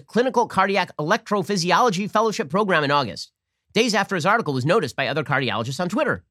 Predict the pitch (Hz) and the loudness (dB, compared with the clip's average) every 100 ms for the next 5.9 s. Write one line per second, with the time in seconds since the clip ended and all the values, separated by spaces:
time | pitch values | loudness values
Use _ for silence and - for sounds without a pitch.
0 | _ _ 98 98 - 92 85 - 113 131 | _ _ -6 -6 -4 -6 -8 -8 -2 -2
1 | 113 107 110 - 98 82 - _ _ _ | -2 -4 -4 -4 -8 -8 -14 _ _ _
2 | _ _ _ _ _ _ _ _ _ _ | _ _ _ _ _ _ _ _ _ _
3 | _ _ 147 135 170 240 - 143 127 - | _ _ -2 4 4 4 0 -2 -4 -4
4 | 127 131 123 160 127 156 147 156 220 226 | -6 -6 -6 -6 -2 -2 0 2 2 0
5 | 175 143 - - 127 131 127 69 - | -6 -8 -12 -6 0 0 -2 -6 -16